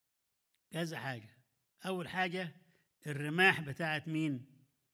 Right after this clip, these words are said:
بتاعت الفلسطينيين، اسمهم رجال القسي، ده رمح من بعيد كده، اضرب كده. طبعًا شاول ما كانش عنده وقت يفكر يعني، بس ربنا فكرها له.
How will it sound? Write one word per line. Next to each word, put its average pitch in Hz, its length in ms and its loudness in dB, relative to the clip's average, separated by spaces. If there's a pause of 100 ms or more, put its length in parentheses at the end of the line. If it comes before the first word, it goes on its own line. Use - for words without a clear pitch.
(360)
بتاعت 160 260 -4
الفلسطينيين، 143 1080 -6 (840)
اسمهم 139 260 -8
رجال 147 340 -6
القسي، 139 600 -6 (420)
ده 151 140 -8
رمح 180 200 -6
من 127 160 -10
بعيد 139 240 -8
كده، 151 180 -10
اضرب 214 240 -12
كده. - 220 -14 (3500)
طبعًا 143 440 -8 (300)
شاول 165 280 -6
ما 147 60 -8
كانش 170 200 -10
عنده 175 220 -8
وقت 180 160 -12
يفكر 160 460 -12
يعني، 120 260 -12
بس 135 240 -12
ربنا 156 340 -10
فكرها 151 460 -12
له. 120 120 -16